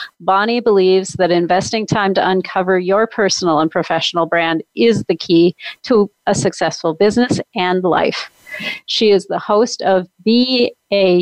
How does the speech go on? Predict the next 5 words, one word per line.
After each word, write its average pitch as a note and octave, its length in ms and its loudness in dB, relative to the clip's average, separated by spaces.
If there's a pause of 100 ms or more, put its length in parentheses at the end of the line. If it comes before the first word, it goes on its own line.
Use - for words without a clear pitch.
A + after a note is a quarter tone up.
Beautiful G#3 840 0
Brands F3+ 640 -2
Inside E3 480 0
and D#3+ 120 -6
Out G3 300 -2